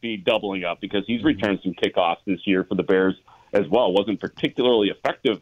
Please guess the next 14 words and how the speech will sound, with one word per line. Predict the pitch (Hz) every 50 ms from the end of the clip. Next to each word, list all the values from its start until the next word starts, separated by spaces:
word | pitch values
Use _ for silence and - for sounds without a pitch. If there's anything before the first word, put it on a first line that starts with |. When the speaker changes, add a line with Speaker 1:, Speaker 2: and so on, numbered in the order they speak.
| _
Speaker 1:
at | - 95 90 87 82 -
it, | - 90 98 92 - -
but | 107 98 - -
he | - 104 101 101
is | 98 95 90 87 -
competent | - - 120 135 135 - 71 69 73 - - -
at | 85 78 73 73
it. | 69 - - _ -
So | 101 87 85 82 82 78 87
that's | 95 98 98 - _
something | 113 101 92 - 98 87
to | 82
watch | 82 92 90 - -
for | - 69